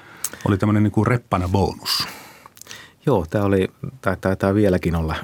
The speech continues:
Speaker 2: olla jonkinnäköinen, ää, pykälä. Juuri puhutaan tästä sisurahasta, joka oli juuri, juuri tarkoitettu sodassa sokeutuneille, ja ne sai pitää. Eli siinä oli, sehän on muor-, muistutti paljon perustuloa,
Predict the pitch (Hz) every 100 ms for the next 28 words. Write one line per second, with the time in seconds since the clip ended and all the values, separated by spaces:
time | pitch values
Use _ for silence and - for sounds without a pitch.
0 | - - 85 85 82 78 71 85 85 85
1 | - 90 87 82 80 - - - - -
2 | - - - - - 90 90 87 95 92
3 | 104 101 95 92 90 - 104 101 85 78
4 | - - - - 87 82 82 92 85 87
5 | 85 - - 95 90 - 95 87 90 85
6 | - 87 - - 95 90 - 87 95 90
7 | 87 87 82 85 85 - - 87 90 87
8 | 87 82 90 - 82 80 85 85 85 87
9 | 92 98 - - _ - 101 90 92 87
10 | 101 95 85 98 - - 104 92 101 -
11 | - 85 85 - - 85 80 - - 92